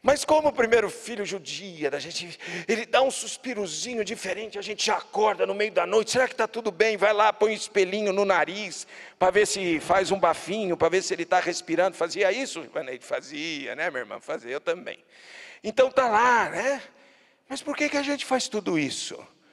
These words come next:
Por que que a gente abdica de sono, sacrifica tempos? Porque nós amamos os nossos filhos e nós cuidamos dele. Quando Jesus diz, "Pai Santo, guarda-os em teu nome",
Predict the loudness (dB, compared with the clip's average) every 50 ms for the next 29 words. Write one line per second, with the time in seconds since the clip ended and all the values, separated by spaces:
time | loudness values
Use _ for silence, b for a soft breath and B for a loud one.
0 | b b b b b b b -2 2 2 2 4 4 4 4 4 2 2 2 2
1 | 0 0 -2 -6 -6 -2 0 0 0 0 -2 -4 -4 -2 2 4 4 6 6 6
2 | 6 6 6 4 4 2 2 2 2 0 -4 -10 -20 -20 -20 B B B B B
3 | B B B 2 4 4 4 4 2 2 2 0 -6 -6 -2 0 2 4 4 4
4 | 4 2 2 2 2 2 2 2 2 4 4 6 6 6 4 4 2 0 -4 -2
5 | 0 2 2 2 0 -2 -6 -10 -10 -14 B B B B B B B B -12 -10
6 | -10 -8 -8 -6 -6 -6 -6 -6 -8 -8 -10 -10 -8 -6 -6 -4 -4 -6 -6 -6
7 | -8 -8 -8 -10 -12 -14 -10 -8 -6 -6 -6 -6 -8 -12 -12 -14 -14 -14 -16 -16
8 | -16 -16 -16 -14 -14 -14 -14 -14 -14 -16 -18 _ _ _ _ _ b b b b
9 | b b b b b b -2 0 0 0 0 0 -2 -2 -2 -2 -2 -2 -2 -2
10 | -2 -2 -2 -6 -6 -6 -8 -8 -10 -10 -10 -10 -12 -16 -20 -20 -20 -20 _ _
11 | _ _ _ B B B B B B B B B B B B 2 2 2 4 2
12 | 2 2 2 2 2 2 0 0 0 -2 -2 -2 -2 -2 -2 -4 -4 -2 -2 -2
13 | -2 -2 -4 -2 -2 -2 -2 -2 -2 -4 -8 -10 -2 2 2 4 4 2 2 2
14 | 2 2 0 -2 -4 -6 -6 -4 -2 0 0 0 0 -2 -4 -4 -4 -4 -6 -10
15 | -14 -20 -20